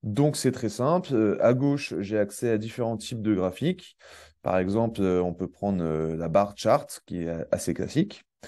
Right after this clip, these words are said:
Je vais sélectionner une bar chart et là, ce qui va se passer, c'est que au moment où je veux créer un nouveau graphique, on me demande avec quelle, euh, source de données je veux, euh, générer ce graphique.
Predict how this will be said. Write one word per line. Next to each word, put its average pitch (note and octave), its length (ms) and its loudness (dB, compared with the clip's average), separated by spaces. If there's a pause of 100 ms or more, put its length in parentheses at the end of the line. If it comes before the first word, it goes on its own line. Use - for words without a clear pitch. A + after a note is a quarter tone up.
(300)
Je A#2+ 140 4
vais G#3 80 10
sélectionner D#3+ 380 6
une A#2+ 100 6
bar G#2 220 8
chart D#3+ 360 4
et - 80 2
là, C3+ 100 6
ce - 100 -2
qui B2 100 0
va A2 80 4
se - 80 -8
passer, G#2 320 0
c'est B2 180 -2
que A2 280 2 (200)
au A2+ 120 0
moment D3 460 2
où A#2+ 100 0
je G#2 160 -2
veux G2 300 -2
créer G#2+ 220 -6
un F#2+ 40 0
nouveau F2+ 140 0
graphique, G2+ 460 0 (440)
on G2+ 80 0
me G#2+ 160 2
demande C#3+ 480 2
avec G#2 380 -4 (180)
quelle, D3 420 0 (320)
euh, F#2+ 440 -4
source - 400 -2
de A#2+ 140 4
données C#3 340 0
je A#2 120 -2
veux, E3 380 -2 (460)
euh, F2 580 -4
générer A#2+ 500 0
ce D#3 140 -2
graphique. - 460 -4